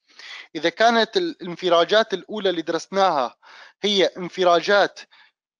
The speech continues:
تشير إلى انعكاس بالاتجاه، هون الانفراجات تشير إلى استمرار بالاتجاه. كيف ذلك؟ قاع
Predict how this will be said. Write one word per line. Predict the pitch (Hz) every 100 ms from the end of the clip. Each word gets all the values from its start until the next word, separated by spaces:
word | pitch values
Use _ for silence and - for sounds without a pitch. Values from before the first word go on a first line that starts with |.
| _ _ _ _ _ -
تشير | 196 190 - - 254 254 196 -
إلى | 220 208
انعكاس | 196 - 214 185 185 - 233 247
بالاتجاه، | - 202 - 175 165 196 233 - _ - _ -
هون | 233 269 247
الانفراجات | 180 190 - 196 190 170 214 233 -
تشير | 180 - 208 214 -
إلى | 202 196 196
استمرار | 190 - 220 190 208 247
بالاتجاه. | 240 190 170 - 131 139 123 - _ _ _ -
كيف | 233 208 180
ذلك؟ | 160 180 _ _ _ _ _ -
قاع | 185 196 247 247